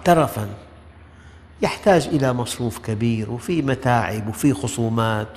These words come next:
وبيخسر أولاده أحيانًا. "وأمر قومك يأخذوا بأحسنها". من طبع الإنسان أن يستطلع، أما التجسس تطرف. "وأمر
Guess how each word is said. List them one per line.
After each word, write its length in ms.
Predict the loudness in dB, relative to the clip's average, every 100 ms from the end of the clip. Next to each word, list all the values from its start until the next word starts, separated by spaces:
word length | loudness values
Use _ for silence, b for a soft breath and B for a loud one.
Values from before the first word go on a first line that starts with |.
| B B B
وبيخسر 400 | 2 4 4 4
أولاده 460 | 2 2 2 0 -2
أحيانًا. 600 | 0 0 0 0 -4 -6 -14 b b b b 2
"وأمر 320 | 4 2 0
قومك 420 | 4 4 4 0
يأخذوا 500 | 2 2 2 2 4
بأحسنها". 760 | 2 0 -2 0 0 -2 -6 -14 -20 -20 -20 -20 -20 -20 -20 -20 -20 -20 -20 -20 -20 -20 -20 -20 -20 -20 -20 -20 -20 B B B B B B B B B B B B B B -20 -20 -20 -20 -20 0
من 120 | 2
طبع 260 | 6 6 6
الإنسان 520 | 2 4 4 4 4
أن 140 | 4 4
يستطلع، 560 | 4 2 -2 0 -2 -4 -10 -14 B B B -20 -2
أما 140 | 4 4
التجسس 680 | 4 4 4 2 0 0 0
تطرف. 800 | 2 4 4 2 0 -6 -14 -18 -20 b b b b b 8
"وأمر 300 | 8 6